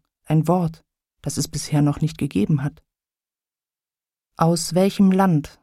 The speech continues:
aus welcher Landschaft kommt dieser Gegenstand zu Ihnen?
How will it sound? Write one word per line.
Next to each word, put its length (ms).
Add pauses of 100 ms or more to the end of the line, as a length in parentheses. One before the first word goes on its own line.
(140)
aus 260
welcher 240
Landschaft 600
kommt 260
dieser 200
Gegenstand 600
zu 220
Ihnen? 420